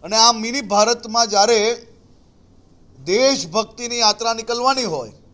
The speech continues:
તો કોઈક સાઉથના પહેરવેશમાં આવશે, તો કોઈક રાજસ્થાનના પહેરવેશમાં આવશે, કોઈક બિહારના પહેરવેશમાં આવશે. અલગ અલગ રાજ્યની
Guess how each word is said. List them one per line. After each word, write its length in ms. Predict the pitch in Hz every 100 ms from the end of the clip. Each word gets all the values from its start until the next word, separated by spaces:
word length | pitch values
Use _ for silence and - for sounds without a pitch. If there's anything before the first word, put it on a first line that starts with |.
| _ - _ - - _ _ -
તો 120 | - 160
કોઈક 400 | - 208 202 208 - - _ _ _ _ - _ _ _ _ _ _ _ _ _ _
સાઉથના 760 | - - 180 185 196 202 208 208 208 - _
પહેરવેશમાં 600 | - 196 202 214 202 208 208
આવશે, 260 | 196 190 196 - _ _ _ _ - _ _ _
તો 60 | 196
કોઈક 360 | 196 220 220 240 - 147
રાજસ્થાનના 760 | 165 190 202 208 214 214 214
પહેરવેશમાં 580 | 214 208 208 208 202 214
આવશે, 260 | 208 202 208
કોઈક 280 | - 185 180
બિહારના 600 | 165 170 185 214 220 214
પહેરવેશમાં 580 | 214 208 208 214 185 214
આવશે. 300 | 208 - 208 208 - _ _ _ _ _
અલગ 300 | - 202 233
અલગ 240 | 226 240 214 202
રાજ્યની 680 | 175 180 156 185 240 226 214